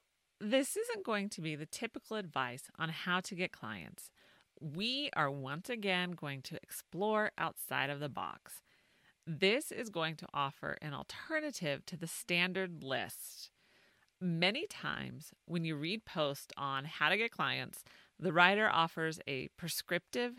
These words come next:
step-by-step how-to. And it always comes with the promise that if you just follow the steps in order, you are guaranteed to get clients, which is always nice to hear. We want guaranteed success, right?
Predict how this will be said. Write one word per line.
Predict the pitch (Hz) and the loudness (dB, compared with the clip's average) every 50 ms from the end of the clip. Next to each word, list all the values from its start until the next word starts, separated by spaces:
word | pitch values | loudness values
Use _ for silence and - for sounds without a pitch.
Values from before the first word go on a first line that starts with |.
| 226 - _ _ | -14 -20 _ _
step-by-step | - - - - 185 - - - 196 196 202 - - - 156 147 - - - - _ _ | -10 -8 0 4 4 4 6 4 4 4 4 2 2 4 4 4 4 2 -6 -16 _ _
how-to. | - - - 160 147 147 - - 147 110 98 95 143 - _ _ _ - - - - _ _ _ - | -12 0 2 2 2 2 0 -4 -4 -4 -6 -8 -12 -18 _ _ _ -20 -20 -20 -20 _ _ _ 8
And | 214 214 202 | 10 10 10
it | 196 - | 10 8
always | - 185 190 208 240 277 - - | 8 8 8 8 6 2 -2 -6
comes | - - 185 156 147 147 - 175 | -2 2 2 2 2 0 -6 -6
with | - | -6
the | - 151 | -6 -6
promise | - - 139 139 123 120 131 127 139 - - _ - | -2 -2 0 0 0 -2 -4 -6 -6 -10 -14 _ 0
that | 170 151 147 147 - | 2 4 4 2 0
if | - 170 - | -4 -4 -4
you | 190 | -2
just | 180 247 277 - - - - - - - | 2 2 2 2 2 -4 -12 -18 -20 0
follow | - 214 208 226 254 285 302 311 | 4 6 8 8 8 8 8 6
the | 320 349 359 | 6 4 0
steps | - - - - 247 226 233 - - - | -2 -4 -2 4 4 4 4 4 0 -2
in | 277 262 262 - | -2 -2 -2 -2
order, | - - 175 143 131 139 147 165 214 - - _ - - - - - - - _ - | 0 2 2 4 4 4 4 4 4 2 -4 _ -20 -20 -20 -20 -20 -20 -20 _ -2
you | 180 202 220 | 2 4 4
are | - 202 | 4 4
guaranteed | 175 156 - 180 180 196 214 226 226 226 214 - - - 190 180 175 - | 2 2 2 4 4 4 4 2 0 -2 -4 -8 -6 -6 -4 -4 -6 -6
to | - 151 | -8 -10
get | 143 - - 165 170 - - | -4 0 2 4 4 2 0
clients, | - - - 113 76 78 80 64 - - - - - - _ _ _ _ _ _ _ _ _ _ | -6 -6 -2 -2 -2 -2 -2 -6 -10 -14 -16 -16 -16 -16 _ _ _ _ _ _ _ _ _ _
which | - 311 - | -2 0 0
is | 302 269 - - | 0 0 4 6
always | - 190 196 277 262 233 196 160 - | 8 8 8 8 8 6 4 4 2
nice | 156 139 131 - - - | 0 0 0 0 -4 -8
to | - - | -12 -14
hear. | - - - 160 143 80 - 65 - - - - _ _ - _ _ | -8 -2 0 2 2 2 0 -2 -6 -8 -14 -20 _ _ -20 _ _
We | 190 254 277 254 | 0 2 2 2
want | 190 165 170 160 165 185 190 | 2 2 2 2 2 2 0
guaranteed | 165 147 135 123 135 - - 139 131 - | 0 2 2 2 -2 -4 -6 -6 -8 -6
success, | - 113 - - 240 - - - - - - | -8 -10 -4 2 4 4 4 4 2 0 2
right? | 135 143 165 185 190 | 4 6 6 6 2